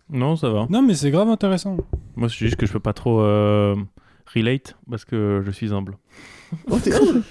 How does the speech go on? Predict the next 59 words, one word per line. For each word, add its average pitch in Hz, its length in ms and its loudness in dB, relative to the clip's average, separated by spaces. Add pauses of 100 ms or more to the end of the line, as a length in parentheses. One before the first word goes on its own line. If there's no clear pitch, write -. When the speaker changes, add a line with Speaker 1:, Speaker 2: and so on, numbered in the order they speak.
(180)
Speaker 1:
Ouais, 127 240 -2
je 123 60 -8
suis 151 120 -4
Speaker 3:
T'es 165 60 0
Speaker 1:
assez - 100 0
Speaker 3:
très 175 80 -2
Speaker 1:
humble, 196 120 0
Speaker 3:
humble, 151 120 -6
toi, 139 120 2
Speaker 1:
mais, 135 60 2
Speaker 3:
ouais. 131 60 4
Speaker 1:
euh, 123 400 2 (680)
euh, 123 220 0
genre, 123 200 0
il 139 60 -4
y 127 80 0
a, 127 100 -2
ok, 139 260 -4
ça 127 100 -6
m'a-, 123 180 -2
c'est - 100 -10
rare 120 360 -2
que 113 140 -2
je 104 80 -2
me 107 120 0
dise, « 117 240 -8
Oh, 110 60 -2
je - 80 -10
suis - 100 -8
une 101 80 -4
bête. » - 340 -6 (320)
Speaker 3:
Ok. 151 120 -8
Speaker 1:
Euh, 135 60 -6 (240)
je 98 60 0
suis - 120 -8
plutôt 107 240 -2
à 104 40 0
me 104 80 0
dévaloriser. 101 600 0 (420)
Mais 104 80 -2
du 104 80 -4
coup, 123 140 -2
j'essaye 113 320 0
de 110 80 -2
moins 107 180 2
me 113 60 2
dévaloriser, 107 420 0
donc 101 160 -2
j'essaye 101 260 -4
de 98 120 -4
rester, 95 340 -6
euh, 98 300 -2
stable. 120 300 -4
Mais 107 60 -2
par 95 120 -4
contre, 123 220 -2
il - 20 2
y 101 60 2
a, 98 300 0